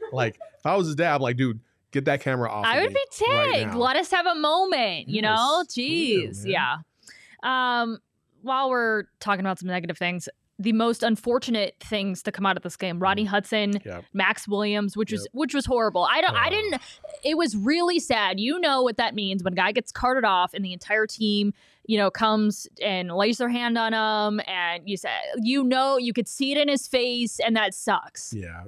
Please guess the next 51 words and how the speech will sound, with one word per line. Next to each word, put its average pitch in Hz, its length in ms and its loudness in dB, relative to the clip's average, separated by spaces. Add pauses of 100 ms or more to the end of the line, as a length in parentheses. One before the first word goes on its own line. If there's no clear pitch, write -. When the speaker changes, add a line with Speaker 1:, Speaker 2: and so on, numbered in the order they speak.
Speaker 1:
no, 101 260 -4
it 107 100 -2
was, 110 260 -6
uh, 113 160 0
Max 131 300 0
Williams 127 300 0
going 113 240 -2
out. 113 300 -2 (360)
I - 60 -2
mean, 139 120 4
it 123 80 4
hurt 127 160 4
us. 143 280 2
We 135 120 2
were 131 120 4
here 113 260 0
and 110 80 -2
Speaker 2:
I - 60 0
Speaker 1:
we're 196 60 0
like, 277 140 4
Speaker 2:
know. 180 60 0
Speaker 1:
"Jesus, 104 220 -4
I 98 80 -6
feel 120 160 -4
like 101 80 -8
crying 123 340 -2
right 107 160 -4
now." 104 140 -4
You 104 140 -4
know, 113 180 -2
it's, - 180 -6 (360)
um, 110 520 -2
you 135 120 0
know, 113 100 0
and 113 120 -2
then 120 140 0
Alex 127 520 2 (340)
uh, 110 220 -2
the 117 100 -2
real 139 140 4
question 135 420 0
is, 123 120 0
what 143 140 2
are 151 140 2
we 139 220 2
going 135 240 2
to 123 80 -2
do 127 400 2
at 110 160 -4
tight 120 260 2
end 139 340 2